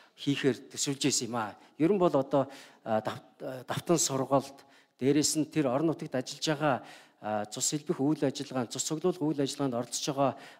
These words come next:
багуудыг бас урамшуулах, сонирхолтой байлгах, дээр нь таниулан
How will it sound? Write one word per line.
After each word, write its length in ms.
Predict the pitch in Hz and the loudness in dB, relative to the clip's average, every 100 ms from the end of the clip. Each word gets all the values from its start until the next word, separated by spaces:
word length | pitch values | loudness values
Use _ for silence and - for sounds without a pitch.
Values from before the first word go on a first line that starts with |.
| - | -2
багуудыг 460 | 113 139 151 143 127 | 0 2 2 2 2
бас 160 | 113 - | 0 -4
урамшуулах, 640 | 110 120 139 - 151 143 131 | -4 -2 -2 0 0 0 -2
сонирхолтой 520 | 123 143 151 - 147 | -2 -4 -6 -2 0
байлгах, 600 | 131 139 139 143 120 - - - _ | 2 2 0 -4 -6 -8 -20 -20 _
дээр 320 | - 156 165 | 2 4 4
нь 80 | 147 | 2
таниулан 560 | - 139 170 170 156 | -2 0 2 2 2